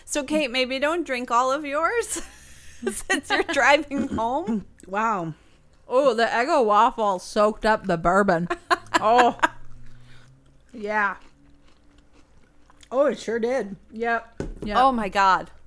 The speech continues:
Speaker 1: Whew.
Speaker 3: Yep.
Speaker 1: Okay, so about this drink.
Speaker 2: Wow. Melissa.
Speaker 1: I'm not a huge fan of it.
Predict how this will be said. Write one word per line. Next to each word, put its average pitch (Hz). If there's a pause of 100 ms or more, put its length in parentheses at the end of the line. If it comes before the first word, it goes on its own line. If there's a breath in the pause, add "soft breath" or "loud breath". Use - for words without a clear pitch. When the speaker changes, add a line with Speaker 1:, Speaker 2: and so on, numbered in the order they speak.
(140)
Speaker 1:
Whew. 571
Speaker 3:
Yep. -
Speaker 1:
Okay, 220
so 269
about 330
this 254
drink. 180
Speaker 2:
Wow. 196 (600)
Melissa. 170 (180)
Speaker 1:
I'm 269
not 294
a 285
huge 240
fan 156
of -
it. -